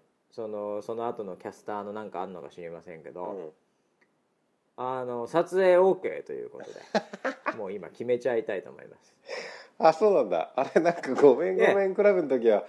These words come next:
Speaker 1: ええ。
Speaker 2: なんか、あの、撮影してる暇あったら、なんか、乗れみたいな勢いでしたけど。
Speaker 1: うん。はいはい。手拍子しろだし、
Speaker 2: <laughs>
Speaker 1: それはもう本当に撮影とかはもう違うんで、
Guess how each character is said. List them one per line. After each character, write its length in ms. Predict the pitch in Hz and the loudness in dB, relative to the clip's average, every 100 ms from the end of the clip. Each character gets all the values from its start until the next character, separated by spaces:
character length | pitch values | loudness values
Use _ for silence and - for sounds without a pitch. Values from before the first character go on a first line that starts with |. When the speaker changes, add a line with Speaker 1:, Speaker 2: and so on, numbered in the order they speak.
| - - _ _ _ | -14 -20 _ _ _
Speaker 1:
え 60 | 156 | 0
え。 0 | |
Speaker 2:
な 60 | |
ん 40 | 135 | 4
か、 140 | 113 | 4
あ 40 | |
の、 140 | 101 95 | 4 -2
撮 280 | 113 104 - | -2 -4 4
影 340 | 147 147 139 131 _ _ | 6 6 4 -4 _ _
し 100 | - | 2
て 100 | 147 | 4
る 60 | 131 | 6
暇 220 | 139 135 | 4 0
あ 20 | |
っ 120 | 135 - | 0 2
た 100 | 107 | 4
ら、 160 | 95 | 6
な 100 | 92 | 4
ん 40 | 90 | 0
か、 340 | 90 82 87 92 | -2 -2 -4 -4
乗 220 | 95 101 | 2 6
れ 160 | 120 110 | 8 6
み 120 | - | 2
た 140 | 90 | 0
い 80 | 85 | 0
な 100 | 82 | -4
勢 260 | 87 - 98 | -8 -2 0
い 40 | |
で 80 | 85 | 0
し 120 | - | -8
た 80 | 87 | -12
け 100 | 82 | -12
ど。 220 | 80 78 - _ | -8 -10 -10 _
Speaker 1:
う 40 | 226 | 4
ん。 40 | |
は 100 | 202 | 4
い 40 | |
は 100 | 139 | 4
い。 40 | 127 | 2
手 100 | 190 | 4
拍 240 | 202 208 | 6 6
子 140 | 175 143 | 4 0
し 140 | 127 | -2
ろ 160 | 131 131 | -2 0
だ 140 | 113 | -2
し、 100 | - 175 185 135 | 2 4 6 6
Speaker 2:
<laughs> 200 | - - | 2 -4
Speaker 1:
そ 100 | 139 | -4
れ 100 | 143 | -2
は 320 | 143 139 131 | 0 0 0
も 260 | 131 123 101 | -4 -6 -8
う 40 | 104 | -8
本 80 | 104 | -8
当 120 | 110 98 | 0 0
に 260 | 98 98 | 0 -6
撮 220 | 117 113 - | -6 -8 -2
影 140 | 123 120 | -2 -2
と 100 | 113 | -6
か 100 | 92 | -10
は 120 | 80 | -12
も 320 | 85 73 - - | -14 -18 -2 -2
う 200 | - 123 | 0 -4
違 80 | 120 | -4
う 160 | 110 | -4
ん 120 | 71 82 | -10 -14
で、 200 | 90 92 | -12 -10